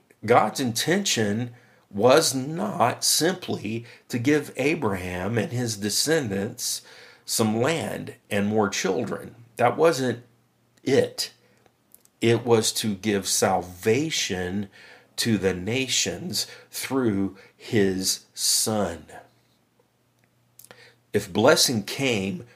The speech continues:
through faith before the law, and if it was through faith,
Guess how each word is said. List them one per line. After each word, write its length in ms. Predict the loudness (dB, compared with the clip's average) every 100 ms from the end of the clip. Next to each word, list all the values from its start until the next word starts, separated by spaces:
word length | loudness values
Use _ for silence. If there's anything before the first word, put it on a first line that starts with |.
| _
through 320 | -2 4 4
faith 680 | 4 0 2 2 0 -4 -10 -16 _ -4
before 680 | -4 -2 -4 0 4 8 6
the 140 | 4
law, 840 | 0 0 0 2 0 0 -2 -4 -14 _ _ _ _ _ _ _ -20 -2
and 200 | 4 6
if 140 | 4
it 120 | 2 2
was 220 | 2 2
through 220 | 0 0
faith, 680 | -2 -2 -2 0 0 -2